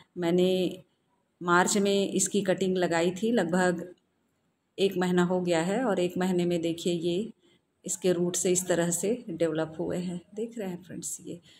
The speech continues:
कुछ कटिंग्स ख़राब भी हुई है। ज़्यादा पानी यदि आप दे देते हैं तो फिर कटिंग हमारी गल जाती है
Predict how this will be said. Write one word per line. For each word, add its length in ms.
कुछ 140
कटिंग्स 400
ख़राब 400
भी 100
हुई 220
है। 460
ज़्यादा 260
पानी 360
यदि 220
आप 120
दे 180
देते 240
हैं 180
तो 80
फिर 340
कटिंग 320
हमारी 360
गल 240
जाती 340
है 240